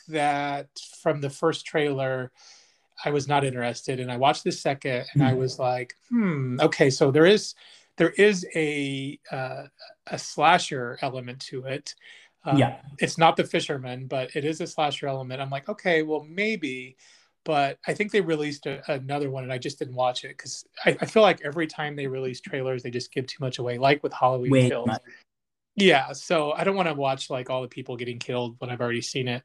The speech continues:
Speaker 1: Um,
Speaker 2: Mm-hmm.
Speaker 1: I, I want some mystery, I guess, and I'm gonna watch it, but I'm not that excited for it. I don't know. I, I
Speaker 2: I, I feel like there's only so many times that Michael can,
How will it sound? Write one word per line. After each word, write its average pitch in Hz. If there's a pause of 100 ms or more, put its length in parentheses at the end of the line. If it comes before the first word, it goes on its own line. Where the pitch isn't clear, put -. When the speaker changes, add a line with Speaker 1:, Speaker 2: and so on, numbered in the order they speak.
Speaker 1:
Um, 123
Speaker 2:
Mm-hmm. 131
Speaker 1:
I, 156
I 160
want 170
some 139
mystery, 123
I 117
guess, 117
and 131
I'm 131
gonna 143
watch 117
it, 117 (140)
but 123 (520)
I'm 151
not 233
that 160
excited 196
for 202
it. 208 (160)
I 214
don't 190
know. 135 (280)
I, 165
I 220
Speaker 2:
I, 190
I 196
feel 233
like 214
there's 190
only 185
so 170
many 160
times 147
that 131
Michael 127
can, 120